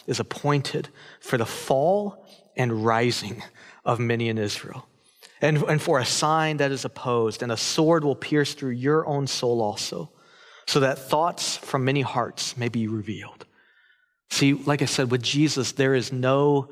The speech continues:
neutrality. And that's what Simeon is saying here as he looks at Mary. Like, Jesus is,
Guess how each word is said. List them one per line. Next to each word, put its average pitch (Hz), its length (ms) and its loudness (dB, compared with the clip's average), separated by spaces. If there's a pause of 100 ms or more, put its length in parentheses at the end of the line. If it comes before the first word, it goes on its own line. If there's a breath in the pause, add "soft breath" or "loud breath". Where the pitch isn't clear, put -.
(260 loud breath)
neutrality. 113 800 -2
And 120 100 -4
that's 139 140 0
what - 100 -4
Simeon 127 380 0
is 107 100 -2
saying 143 300 0
here 120 80 0
as 113 100 -2
he 120 80 2
looks 123 240 2
at - 80 0
Mary. 135 460 0 (600 loud breath)
Like, 120 120 2
Jesus 143 360 2
is, 120 160 0